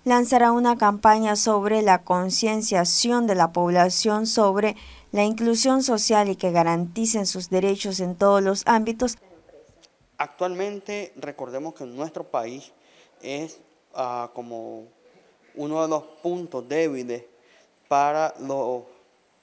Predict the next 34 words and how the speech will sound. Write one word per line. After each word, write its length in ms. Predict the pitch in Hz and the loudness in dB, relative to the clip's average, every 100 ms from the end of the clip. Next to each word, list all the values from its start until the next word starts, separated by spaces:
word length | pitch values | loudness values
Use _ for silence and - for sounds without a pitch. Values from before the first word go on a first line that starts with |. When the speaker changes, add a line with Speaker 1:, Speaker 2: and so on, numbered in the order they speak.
| _ - | _ -16
Speaker 2:
ah, 420 | 120 113 113 117 113 _ _ _ | -14 -14 -14 -14 -16 _ _ _
los 160 | 165 160 | -6 -2
eventos 380 | 165 185 180 120 - | 0 0 -4 -14 -12
naturales. 480 | 127 120 123 113 101 - _ _ - - | -10 -6 -2 -2 -4 -20 _ _ -20 -18
Entonces, 580 | 143 190 190 170 127 123 | -4 0 0 -2 -12 -10
desde 260 | 135 147 143 | -8 -6 -6
aquí 360 | - 156 175 | -6 -10 -10
se 160 | 180 147 | -10 -6
va 100 | 127 | -2
a 40 | |
ver 260 | 131 147 - | 0 -2 -4
un 140 | 160 170 | -10 -8
poco 280 | - 208 190 | -6 -6 -8
lo 120 | 147 | -8
que 80 | 131 | -6
es 40 | |
la 100 | 131 | -6
gestión 260 | 135 147 147 | -6 -10 -6
del 180 | 156 160 | -4 -2
riesgo, 400 | 185 143 147 156 _ - - - - | -4 -6 -10 -14 _ -20 -20 -20 -8
y 160 | 190 208 | -4 2
dos, 420 | 170 175 - - - _ | 2 2 0 -16 -20 _
se 200 | - 143 | -6 0
va 120 | 143 | 0
a 40 | |
ver 180 | 143 165 | 0 -2
la 140 | 160 139 | -2 -6
restitución 640 | 131 - 131 123 135 131 | -8 -16 -18 -16 -14 -10
de 80 | 139 | -8
derechos 380 | 123 135 143 | -6 -6 -8
de 60 | 135 | -12
personas 380 | 127 117 123 127 | -12 -16 -16 -14
con 220 | - 131 | -10 -10
discapacidad, 640 | 156 160 160 156 147 139 | -10 -10 -10 -10 -8 -8